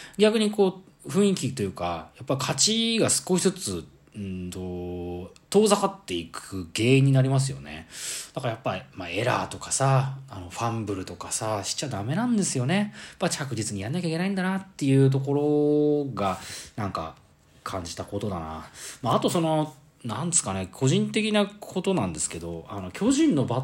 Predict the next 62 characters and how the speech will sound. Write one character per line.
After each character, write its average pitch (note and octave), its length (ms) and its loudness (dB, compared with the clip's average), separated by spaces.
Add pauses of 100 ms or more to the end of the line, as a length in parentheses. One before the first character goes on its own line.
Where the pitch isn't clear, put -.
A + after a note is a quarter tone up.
(120)
タ - 160 0
ー - 20 -2
の E2 140 -8
菅 - 760 -2
野 D#3+ 140 2
さ A#2+ 140 -2
ん F#2 100 -4
っ - 40 -8
て - 180 -14
い F2 120 -6
う F2 60 -10
方 F2 1200 -8
な E2+ 320 -12
ん D#2 80 -16
で D#2 80 -14
す - 120 -12
よ D#2 100 -14
ね。 G#2 240 -6 (440)
あ - 60 -10
の、 G2+ 340 -6 (880)
う-、 E3 60 2 (280)
打 D#3 140 -2 (140)
ち - 260 -4
切 - 140 -2
れ B3 100 2
な G#3+ 100 4
い C#3 80 4
と C3 80 -2
い - 20 -2
う - 40 -6
か、 A2 100 -6
思 D#3 200 2
っ A#3+ 40 0 (360)
た A3 140 0
球 G#3+ 100 -2 (240)
に G3+ 40 0
な D3 140 2
ら E3+ 140 4
な E3 140 4
い C3+ 60 0
た B2 140 0
び A2+ 120 -2
に、 F#2 160 -6 (340)
あ - 160 -4
れ、 F3+ 60 -4
あ - 160 -2
あ A#3+ 80 4
い D#4+ 80 6
う F4 80 4
顔 A#3 280 6
を F4 80 8
し E4 100 6
て F4+ 120 4
る F#4 120 6
ん E4+ 40 6
で G3 80 4
し B2 60 0
ょ A2+ 80 2
う G2+ 40 -2
け F#2 120 -4
ど E2+ 100 -8
ね。 A#2 340 -2